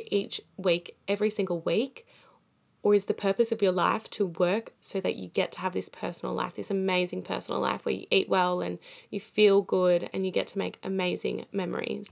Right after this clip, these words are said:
And one of my last really tangible boundaries is having a lunch break every day. And I know that I mentioned this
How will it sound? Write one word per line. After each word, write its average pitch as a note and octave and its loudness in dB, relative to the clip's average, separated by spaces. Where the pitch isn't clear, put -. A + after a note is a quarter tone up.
And A3+ 2
one G#3+ 4
of B3+ 0
my D#4+ 2
last G3 4
really F#3+ 4
tangible F3+ 0
boundaries F#3 2
is - -6
having G#3 2
a B3+ 6
lunch F3+ 2
break E3 -4
every F3 -4
day. D#3 0
And F#3+ -2
I G3+ 2
know G3+ 2
that A3+ 2
I C4+ 2
mentioned G#3 0
this F#3+ -2